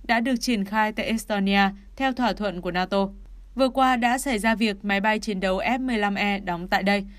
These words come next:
đã cố gắng đánh lừa các máy bay chiến đấu Su ba mươi lăm và hệ thống S bốn trăm của Nga tại Kaliningrad. Nhưng bất chấp thủ đoạn của phi công F mười lăm E, phòng không Nga đã sử dụng các biện pháp đối phó điện tử của họ và chiếc F mười lăm E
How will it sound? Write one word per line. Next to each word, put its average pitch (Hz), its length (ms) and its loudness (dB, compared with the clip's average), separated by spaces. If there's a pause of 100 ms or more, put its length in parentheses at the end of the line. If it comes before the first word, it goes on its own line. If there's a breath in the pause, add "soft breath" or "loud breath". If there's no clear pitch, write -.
(160 loud breath)
đã 226 120 2
cố 226 180 0
gắng 214 320 0
đánh 214 200 0
lừa 233 220 2
các 208 140 -2
máy 220 140 0
bay 202 180 0
chiến 196 220 -4
đấu 180 240 -2
Su 208 220 -2
ba 196 160 2
mươi 196 140 0
lăm 202 220 2 (240 loud breath)
và 226 120 2
hệ 220 160 0
thống 202 220 0 (180)
S - 160 -14
bốn 196 220 0
trăm 220 280 0
của 190 120 -4
Nga 196 300 2 (180 loud breath)
tại 196 160 2
Kaliningrad. 196 800 2 (640 soft breath)
Nhưng 269 200 0
bất 302 160 2
chấp - 220 0
thủ 254 140 0
đoạn 196 360 0
của 196 140 -2
phi 220 220 -2
công 220 240 0
F 247 180 -2
mười 240 160 0
lăm 202 180 0
E, 208 220 0 (320 loud breath)
phòng 247 180 4
không 247 200 -2
Nga 247 320 4
đã 214 160 0
sử 233 240 -2
dụng 190 240 -4
các 226 100 -2
biện 220 180 -4
pháp 226 260 -4
đối 180 160 -2
phó 185 280 0
điện 190 200 -6
tử 196 140 -4
của 160 160 -6
họ 180 240 -2 (320 soft breath)
và 202 200 4
chiếc 269 280 -4
F 262 180 2
mười 254 160 -2
lăm 214 160 0
E 208 220 -2